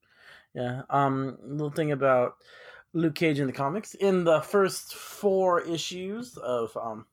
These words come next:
<laughs> of Alias that I read, um, the plot pretty much is Jessica gets tricked into spying on someone who's cheating on somebody else,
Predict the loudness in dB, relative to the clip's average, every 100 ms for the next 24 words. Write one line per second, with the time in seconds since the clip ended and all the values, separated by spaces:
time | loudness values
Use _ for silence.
0 | _ _ _ _ _ _ _ _ _ -18
1 | -8 -2 4 4 2 -6 -4 0 0 0
2 | 0 2 2 0 -2 -8 _ _ _ -20
3 | -20 -20 -10 0 2 2 0 -10 _ _
4 | 0 0 2 4 4 4 0 2 4 2
5 | 0 -10 -4 0 0 -2 -12 -20 _ _
6 | _ _ _ _ -6 2 2 2 -2 -2
7 | -4 -4 -2 -2 -4 -6 -4 -6 0 4
8 | 4 4 2 0 -4 -10 -16 0 2 4
9 | 2 0 -4 -6 -6 -4 -4 -4 -4 -6
10 | -6 -4 -4 -6 -10 -20